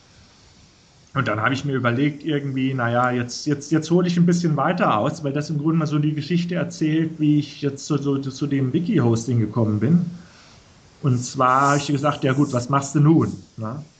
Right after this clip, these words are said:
Und, äh, hab dann überlegt, „Na, machst du vielleicht was so im dritten Sektor, im, im,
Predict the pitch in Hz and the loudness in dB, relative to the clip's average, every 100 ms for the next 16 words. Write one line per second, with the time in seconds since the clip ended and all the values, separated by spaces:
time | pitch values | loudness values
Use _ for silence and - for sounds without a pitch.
0 | _ _ - - _ _ _ _ - 123 | _ _ -20 -20 _ _ _ _ -6 -2
1 | 120 123 123 123 139 123 131 131 139 135 | -2 -2 -6 -4 -2 0 -2 -2 -4 -2
2 | 123 139 147 - 135 139 - 147 - 165 | 0 0 0 -2 -2 -2 -2 -8 -4 -2
3 | 139 139 139 143 139 127 120 139 131 113 | -2 0 -2 2 2 2 0 0 0 0
4 | 135 170 - 165 147 139 143 139 131 127 | 0 -2 0 4 4 4 0 -2 -4 -4
5 | 123 127 120 | -6 -6 -6